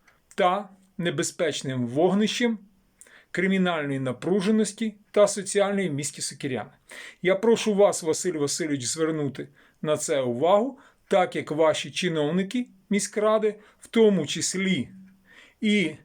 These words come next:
чиновник, який відповідає за оборону та безпеку міста, на це не реагує, на мої повідомлення,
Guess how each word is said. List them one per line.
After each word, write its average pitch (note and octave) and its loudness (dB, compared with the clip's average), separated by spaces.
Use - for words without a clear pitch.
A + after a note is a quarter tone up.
чиновник, F3 0
який D#3 -4
відповідає D3 0
за B2+ 0
оборону D#3+ 4
та C#3 -2
безпеку C#3 -4
міста, A3 0
на C#3+ -2
це F3+ -4
не F#3+ 2
реагує, C3 0
на D3+ -6
мої F3 0
повідомлення, D3 0